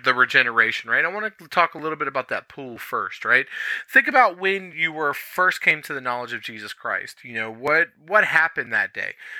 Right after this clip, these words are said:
You came into, to church, if you went to church or wherever you were, and you fell under conviction,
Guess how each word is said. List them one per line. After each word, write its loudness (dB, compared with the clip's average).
You -16
came -2
into, -2
to -6
church, 4
if -4
you -10
went 0
to -16
church 0
or -12
wherever 2
you -10
were, -6
and -10
you -12
fell -4
under -2
conviction, -10